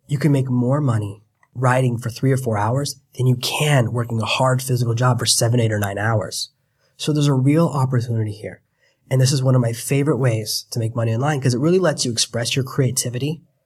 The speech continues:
And there's always work out there. I always have more work in front of me than I can handle. I can tell you right now that I have so many projects that I'm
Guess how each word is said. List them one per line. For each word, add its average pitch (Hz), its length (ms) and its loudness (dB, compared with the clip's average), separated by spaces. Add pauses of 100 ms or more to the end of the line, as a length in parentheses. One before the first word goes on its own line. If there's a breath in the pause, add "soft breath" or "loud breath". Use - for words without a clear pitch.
(420)
And 131 140 4
there's 135 180 2 (260)
always 135 540 2
work 110 240 -2
out 104 140 -6
there. 110 160 -8
I 165 160 4
always 147 400 2
have 110 280 -4
more 139 300 4
work 139 200 2
in 117 80 0
front 117 180 2
of 110 40 4
me 107 60 2
than 104 80 -2
I 104 120 0
can 101 120 -8
handle. 104 440 -8 (840 loud breath)
I 147 140 0
can 160 120 0
tell 165 140 2
you 147 160 2
right 120 380 2
now 101 380 -6 (240)
that 131 160 2
I 117 60 0
have 117 160 0
so 131 220 0
many 143 140 4
projects 131 440 0
that 113 100 0
I'm 107 160 -4